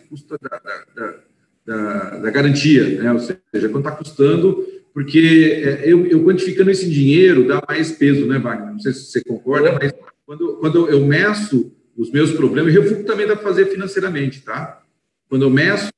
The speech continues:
Speaker 1: o meu problema e quantifico financeiramente, dói no bolso, né? É, é, as empresas hoje estão com margens apertadas,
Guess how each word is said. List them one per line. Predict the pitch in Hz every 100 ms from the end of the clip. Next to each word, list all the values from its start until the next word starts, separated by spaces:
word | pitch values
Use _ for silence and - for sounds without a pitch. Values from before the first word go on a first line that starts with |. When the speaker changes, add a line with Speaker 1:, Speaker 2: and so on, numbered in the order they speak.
| -
Speaker 1:
o | 131
meu | 143
problema | 143 120 120 117
e | 113
quantifico | 147 143 - 135 196 208 -
financeiramente, | 143 127 117 120 107 107 202 202 214 113 - _
dói | 180 220
no | 202
bolso, | 117 113 - _ 107 107 107 104
né? | 131 151 -
É, | 127 117
é, | 127 123 104
as | -
empresas | - 180 180
hoje | 190 190
estão | 180
com | 175
margens | 156 180 175 170
apertadas, | - 131 151 156 143 143 - -